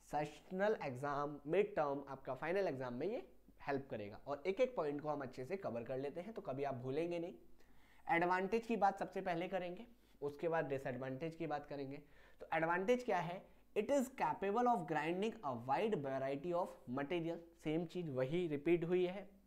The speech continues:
कि ये जो आपका material होते हैं different different variety के,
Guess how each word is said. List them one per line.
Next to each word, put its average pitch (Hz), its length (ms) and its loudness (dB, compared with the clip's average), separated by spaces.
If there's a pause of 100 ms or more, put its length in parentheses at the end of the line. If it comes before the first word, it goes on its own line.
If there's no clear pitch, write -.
(720)
कि 165 60 0
ये 185 160 8
जो 202 120 4
आपका 165 260 0
material 143 520 2
होते 135 280 -4
हैं 139 140 -4
different 165 300 0
different 143 360 -4
variety 120 420 0
के, - 140 -10